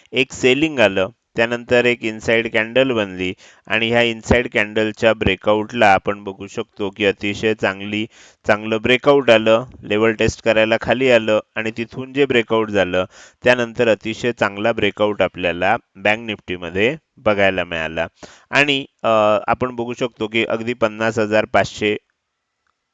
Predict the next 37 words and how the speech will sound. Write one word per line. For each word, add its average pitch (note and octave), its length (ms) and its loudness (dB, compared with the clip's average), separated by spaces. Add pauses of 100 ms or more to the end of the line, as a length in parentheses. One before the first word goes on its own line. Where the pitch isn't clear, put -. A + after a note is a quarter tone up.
आणि A#2+ 180 -2
पन्नास A2 360 -2
हजार G#2+ 240 0
पाचशे G#2 320 -2
पन्नासच्या A2 600 -2
आसपास F#2 460 -2 (340)
आपण A2 360 -2 (120)
आज G#2 360 2
बँक G2 180 -2
निफ्टीमध्ये F#2+ 640 -4 (220)
हाय G#2+ 260 4
बनवला. E2 480 -6 (500)
तर D#3 140 8
अतिशय C#3+ 440 2
चांगलं, C3+ 500 4 (200)
अ, A#2 120 4
म्हणजे B2+ 260 0
जे C3+ 140 0
बरेच C3 300 2
दिवस C3 220 0
आपण C3 240 2
वाट B2 220 2
बघत A#2 340 0
होतो G#2 320 -6
की A2+ 80 -10
मार्केट G#2+ 400 -2
म-, A#2 140 -10
आपल्याला A2 380 -2
एकदा G#2 360 2 (460)
ट्रेंडिंग C3 420 2
बघायला G#2 360 4
मिळेल, F#2+ 340 -2
ते A#2 60 -2
निदान B2 320 0
आज A#2+ 240 2
बँक A2 260 -2
निफ्टीमध्ये A#2+ 520 -4